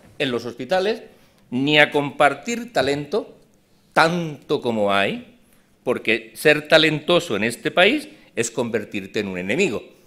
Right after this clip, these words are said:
Y por tanto, cuidado con los talentosos porque pueden terminar en la calle. La segunda cuestión es compartir organizaciones.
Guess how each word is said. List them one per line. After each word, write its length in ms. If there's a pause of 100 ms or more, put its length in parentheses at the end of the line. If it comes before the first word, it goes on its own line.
(260)
Y 140
por 180
tanto, 600
cuidado 480
con 160
los 120
talentosos 720 (260)
porque 260
pueden 300
terminar 640 (100)
en 140
la 100
calle. 300 (1300)
La 140
segunda 380
cuestión 340
es 160
compartir 720
organizaciones. 960